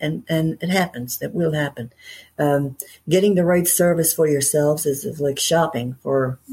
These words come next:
the right thing you're wanting to purchase. You just, you have to, you know, get out there and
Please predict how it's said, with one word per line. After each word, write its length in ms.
the 80
right 300
thing 220
you're 260
wanting 280
to 80
purchase. 520
You 120
just, 300
you 380
have 260
to, 300
you 100
know, 280
get 220
out 260
there 220
and 380